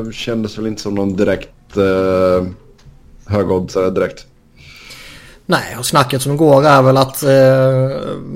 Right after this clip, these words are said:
Speaker 2: han är villig att gå ner i lön för att klubben ska kunna locka spelare. Han vill vara kvar
Speaker 1: Mm.
Speaker 2: i San Jose och vinna där. Eh, det har ju tisslats och tasslat lite sådär om John Tavares där. Och, eh,
Speaker 1: Det hade
Speaker 2: han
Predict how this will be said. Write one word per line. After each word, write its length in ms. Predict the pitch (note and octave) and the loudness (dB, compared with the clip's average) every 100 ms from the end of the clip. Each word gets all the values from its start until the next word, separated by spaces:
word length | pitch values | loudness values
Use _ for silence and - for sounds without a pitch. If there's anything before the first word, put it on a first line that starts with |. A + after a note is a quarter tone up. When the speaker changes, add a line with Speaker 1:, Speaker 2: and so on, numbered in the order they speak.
| C3+ - - - - | -14 -16 -20 -20 -16
Speaker 2:
han 220 | - C#3 | -6 -2
är 40 | C3+ | 0
villig 460 | C#3 C#3+ B2 B2 | 0 0 0 0
att 160 | C#3 B2+ | -2 -4
gå 160 | B2+ C3 | -2 0
ner 240 | C3+ B2 | 2 2
i 140 | C3 | 0
lön 360 | C3 C3 A2+ A#2+ | -2 0 -2 -4
för 280 | - B2+ A#2 | -4 -4 -2
att 140 | A#2 | -6
klubben 360 | - B2 A2 A2+ | -4 -2 -2 -6
ska 140 | - | -6
kunna 240 | A2 A#2+ A#2 | -8 -6 -4
locka 440 | B2+ B2+ - A#2 | -6 -8 -8 -8
spelare. 600 | - B2+ B2 A2 A2 B2 C3 | -6 -4 -4 -4 -8 -10 -10
Han 240 | B2+ B2+ | -8 -8
vill 100 | A#2 | -6
vara 140 | A#2 | -8
kvar 140 | A2 B2+ | -6 -4
Speaker 1:
Mm. 120 | G2+ | -2
Speaker 2:
i 40 | |
San 180 | - A#2 | -2 -6
Jose 240 | A2+ A#2+ A2+ | -6 -6 -6
och 120 | A2+ | -4
vinna 320 | A#2 A2 B2+ | -4 -4 -6
där. 140 | D#3 D3+ - - - - - - - - - - C3+ | -8 -12 -20 -20 -20 -20 -20 -20 -20 -20 -20 -12 -6
Eh, 420 | A#2+ A#2 A#2 A2+ B2+ | -4 -2 -4 -6 -8
det 180 | - C3 | -8 -8
har 440 | - F3+ C#3+ B2 | 0 2 4 2
ju 220 | B2+ D3 | -2 -2
tisslats 480 | E3+ G3+ - E3 C3+ | 0 0 -2 -4 -2
och 60 | - | 0
tasslat 380 | D#3+ - D3+ D3+ | 0 -2 -6 -4
lite 300 | D3 C3+ C3 | -6 -4 -6
sådär 200 | E3+ E3 | -4 -4
om 80 | C3+ | -2
John 180 | C3 | -2
Tavares 540 | B2+ C#3 B2+ A#2 A#2+ - | -2 -4 -4 -4 -6 -6
där. 360 | C3+ A#2 C3 C3 - - | -6 -6 -8 -14 -18 -18
Och, 520 | - C3 B2 C3 C#3+ C#3+ | -12 -10 -8 -10 -10 -10
eh, 180 | C3+ C#3+ C#3 - - - - - - - | -12 -14 -16 -18 -20 -20 -20 -20 -10 -2
Speaker 1:
Det 60 | G#2 | 0
hade 120 | |
Speaker 2:
han 0 | G#2 | 2